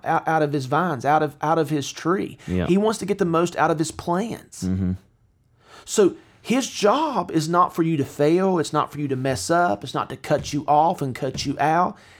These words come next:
Speaker 1: He's trying to do what he can, the best of his ability, to make sure that you're producing fruit. And I love it because if you read the whole passage of Scripture in John fifteen, one through sixteen,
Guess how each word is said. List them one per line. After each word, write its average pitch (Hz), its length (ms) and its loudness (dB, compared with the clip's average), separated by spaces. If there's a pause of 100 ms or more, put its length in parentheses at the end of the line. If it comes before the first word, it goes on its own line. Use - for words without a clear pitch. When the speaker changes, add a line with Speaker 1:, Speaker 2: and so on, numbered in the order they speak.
(140)
Speaker 1:
He's 180 260 2
trying 180 420 -2
to 226 80 -4
do 196 140 2
what 180 160 4
he 190 80 0
can, 156 360 -2
the 147 100 2
best 151 380 2
of 165 120 0
his 185 240 2
ability, 160 440 4
to 143 100 -2
make 147 220 0
sure 214 200 -2
that 160 180 0
you're 170 80 2
producing 151 480 0
fruit. - 420 -6 (600)
And 214 100 2
I 240 80 4
love 320 260 2
it - 80 -4
because 180 260 -2
if 180 100 -4
you 233 140 -4
read 311 420 4 (260)
the 190 120 4
whole 214 180 4
passage - 380 0
of 139 80 -6
Scripture - 420 -4
in 131 60 -6
John 143 240 0
fifteen, 139 440 -4
one 135 160 -2
through 131 140 -8
sixteen, 117 680 -6